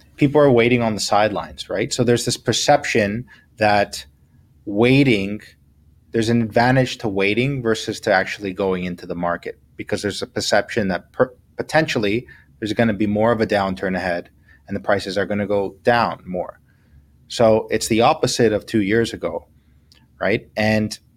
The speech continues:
you know, on the immigration front, like, why are immigra-,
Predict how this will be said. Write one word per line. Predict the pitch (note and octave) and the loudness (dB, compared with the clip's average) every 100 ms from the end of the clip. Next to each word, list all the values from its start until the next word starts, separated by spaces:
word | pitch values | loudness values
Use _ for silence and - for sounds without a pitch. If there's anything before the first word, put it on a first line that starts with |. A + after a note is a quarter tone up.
| _ | _
you | - | -8
know, | A2 G#2 G2+ | -4 -4 -2
on | A2+ | -2
the | A#2 | 0
immigration | A#2 A2 A2 B2 - | 0 0 2 2 -2
front, | A2+ G#2+ F#2+ G#2 | -4 -2 -4 -4
like, | G#2 | -8
why | - G2 A2+ B2+ | -6 0 4 4
are | C3+ B2+ | 4 2
immigra-, | A#2 G2+ G#2+ | 0 0 0